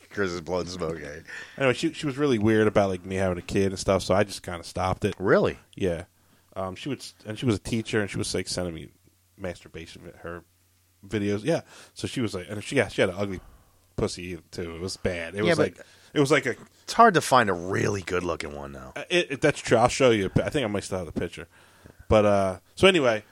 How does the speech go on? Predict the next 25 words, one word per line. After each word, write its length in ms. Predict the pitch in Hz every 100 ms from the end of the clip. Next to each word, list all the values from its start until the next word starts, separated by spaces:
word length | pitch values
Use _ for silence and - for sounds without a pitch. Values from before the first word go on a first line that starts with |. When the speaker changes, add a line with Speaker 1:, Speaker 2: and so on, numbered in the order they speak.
| _ _ - - - -
Speaker 2:
she 200 | - 170
started 220 | 165 165 147
having 180 | 135
these 120 | 123 -
problems 360 | 120 117 117
in 60 | 113
her 80 | 101
feet. 220 | 117 104
She, 160 | 110
she, 260 | 101 - 110
she 160 | - 135
was, 160 | 127
we 80 | 170
used 120 | 165 -
to 80 |
text 120 | 110 -
Speaker 1:
Problems 220 | 127 117
in 20 |
Speaker 2:
once 80 | 110
Speaker 1:
her 60 | 95
Speaker 2:
in 40 |
a 40 |
while. 100 | 110 123 -
Speaker 1:
what? 100 | -
Speaker 2:
Feet. 380 | - 202 117